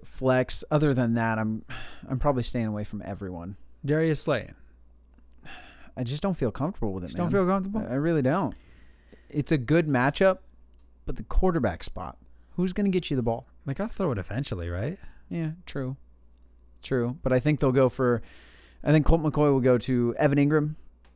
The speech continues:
Speaker 1: and then I think they'll try to run the ball. There'll be a lot of dump offs. I don't think Slayton is going to be a massively viable option for you. Do you
Speaker 2: There
Speaker 1: think
Speaker 2: you
Speaker 1: Shepard? Do you think he's gonna go to Shepard more?
Speaker 2: I would like to start Shepard in my flex spot right now. So, I mean, like I said,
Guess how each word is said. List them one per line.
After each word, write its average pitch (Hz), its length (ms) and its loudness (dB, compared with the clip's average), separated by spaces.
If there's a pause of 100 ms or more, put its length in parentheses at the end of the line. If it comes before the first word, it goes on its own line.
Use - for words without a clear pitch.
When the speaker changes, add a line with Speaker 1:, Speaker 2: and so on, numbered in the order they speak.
(180)
Speaker 1:
and 131 160 4
then 127 100 4
I 120 60 4
think 127 180 -2
they'll 123 80 0
try 127 160 4
to 113 80 4
run 120 140 4
the 123 80 4
ball. 117 320 6
There'll 110 100 -2
be 113 80 -2
a 110 80 0
lot 110 140 0
of 101 80 -4
dump 110 200 0
offs. 101 520 -2
I 117 80 -2
don't 113 200 0
think 113 200 -2
Slayton - 340 -4
is 110 140 -4
going 107 180 -4
to 101 100 -6
be 101 120 -6
a 95 40 -6
massively 104 600 -4
viable 87 400 -6
option - 420 -8
for 80 220 -12
you. 78 160 -14 (1300)
Do 123 60 -6
you 107 40 -8 (120)
Speaker 2:
There 131 60 6
Speaker 1:
think 131 100 6
Speaker 2:
you 117 60 2
Speaker 1:
Shepard? 147 420 2
Do 143 60 2
you 123 60 4
think 120 120 2
he's 113 120 0
gonna 117 140 -2
go 113 60 -2
to 110 60 -4
Shepard 127 380 -4
more? 214 240 -4 (400)
Speaker 2:
I 147 140 2
would 156 200 6
like 143 260 4
to - 60 -12
start 151 320 2
Shepard 131 440 2
in 104 100 -4
my 104 100 0
flex 113 320 0
spot 92 220 -2
right 95 180 0
now. 98 220 -2
So, 107 320 -2
I 110 120 -2
mean, 120 220 0
like 117 220 0
I 127 140 2
said, 123 400 2